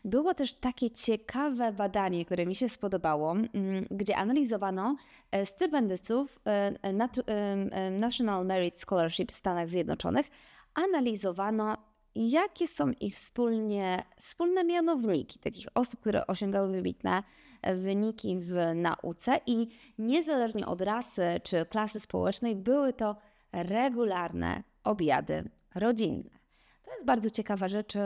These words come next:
Myślę, że przede wszystkim dziecko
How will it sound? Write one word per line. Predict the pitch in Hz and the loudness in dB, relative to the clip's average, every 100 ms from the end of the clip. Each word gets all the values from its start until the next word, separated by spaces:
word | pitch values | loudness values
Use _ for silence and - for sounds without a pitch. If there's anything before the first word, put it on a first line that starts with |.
| 196 | 0
Myślę, | 202 226 - 214 202 | 0 -2 -2 0 0
że | 196 196 | 0 -2
przede | - 202 190 | -2 -2 -2
wszystkim | - 285 - - 226 214 185 | 0 -4 -4 -2 0 0 -2
dziecko | 233 240 240 - - 208 208 | 0 0 -2 -8 -2 0 0